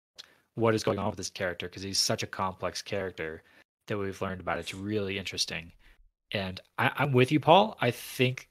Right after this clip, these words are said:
that in this scene, Taravangian is having a dull day. And the reason, the reason I think that is there's a couple comments that he drops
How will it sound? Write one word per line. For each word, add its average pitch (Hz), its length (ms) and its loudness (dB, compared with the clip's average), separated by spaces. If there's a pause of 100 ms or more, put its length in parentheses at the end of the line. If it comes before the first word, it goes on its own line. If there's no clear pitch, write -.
that 120 260 2
in 110 100 -4
this 110 220 2
scene, 113 680 -2
Taravangian 104 640 0
is 110 260 0
having 101 420 -2
a 95 60 -4
dull 92 520 -4 (260)
day. - 380 -6 (640)
And 104 280 -4
the 107 80 -2
reason, 117 380 -2
the 117 100 -6
reason 147 240 0
I 120 160 2
think 165 240 -4
that 175 180 6
is 113 120 0
there's 117 140 2
a 113 60 -2
couple 170 320 -2
comments 113 540 0
that - 140 -4
he 110 240 -4
drops 98 640 -2